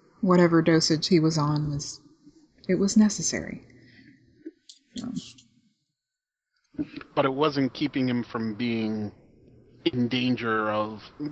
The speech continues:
Speaker 2: due to the guards not feeding him.
Speaker 1: Right, right. He's kind of got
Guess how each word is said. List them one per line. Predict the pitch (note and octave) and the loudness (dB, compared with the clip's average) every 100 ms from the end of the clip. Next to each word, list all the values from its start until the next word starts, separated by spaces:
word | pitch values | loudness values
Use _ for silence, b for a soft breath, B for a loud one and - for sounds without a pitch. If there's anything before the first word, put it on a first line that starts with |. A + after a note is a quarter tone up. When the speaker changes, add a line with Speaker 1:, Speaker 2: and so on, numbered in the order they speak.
| C3+ | -6
Speaker 2:
due | C#3 B2+ | -2 -2
to | - B2 A#2 A2 G#2+ - - - - - - - - C3 | -2 -4 -4 -6 -10 -20 -20 -20 -20 -20 -20 -20 -20 -6
the | B2+ | -4
guards | G#2+ A#2 B2+ A#2 A2+ A#2 | 2 4 4 2 -2 -4
not | A2+ G#2 - - - - - - | -2 -4 -10 -20 -20 -20 -20 -10
feeding | C3 D3+ A2+ G#2+ | -6 -4 -6 -6
him. | G2 A2 - - B B B B B B B B - | -8 -8 -10 -14 B B B B B B B B 0
Speaker 1:
Right, | G3 E3+ E3 - - - - - - | 4 4 2 -2 -10 -20 -20 -6 0
right. | F#3 E3+ - | 2 0 0
He's | G#3+ G3+ | -2 -2
kind | - G3 | 0 0
of | F#3+ | 2
got | F#3 E3+ | 0 0